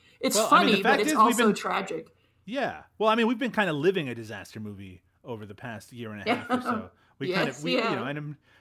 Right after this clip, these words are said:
Speaker 2: it seems like there's a lot of elements that are relatable there. Liam, you should know, by the way, uh, Sarah mentioned Earthquake from nineteen seventy-four. That's a film that we are going to have to watch on this show because it also features George Kennedy in it. Are you excited about that?
Speaker 1: <laughs>
Speaker 2: Earthquake.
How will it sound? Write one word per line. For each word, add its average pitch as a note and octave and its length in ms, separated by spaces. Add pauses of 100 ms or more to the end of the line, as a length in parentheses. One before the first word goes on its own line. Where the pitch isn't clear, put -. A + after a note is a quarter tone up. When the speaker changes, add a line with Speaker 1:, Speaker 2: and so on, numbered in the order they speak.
(160)
Speaker 2:
it D3 60
seems E3+ 160
like D3+ 120
there's C#3 100
a C3+ 60
lot C#3 160
of C3 60
elements C3 320
that B2 100
are B2 60
relatable A#2+ 480
there. B2 220 (380)
Liam, F3+ 280 (100)
you C#3 140
should B3 200
know, D#3 160
by A#2 140
the D#2+ 100
way, E2 280 (320)
uh, G2+ 400
Sarah D3+ 300
mentioned A#2+ 520 (240)
Earthquake B2+ 560
from G2+ 120
nineteen G2+ 240
seventy-four. F#2+ 680 (300)
That's G3+ 180
a A3 40
film E3+ 240
that F#2 140
we G#3 240
are G2+ 220
going G2+ 180
to F2+ 60
have G#2 120
to G2+ 80
watch G2 260
on G#2 80
this A3 100
show D3+ 200
because E3 240
it G3+ 140
also D#4 480
features E3 440
George C#3 400
Kennedy B2 380
in A2+ 60
it. G#2+ 120
Are A#2+ 60
you C3 80
excited E3 340
about D#3 160
that? A3+ 220
Speaker 1:
<laughs> A3 120
Speaker 2:
Earthquake. - 600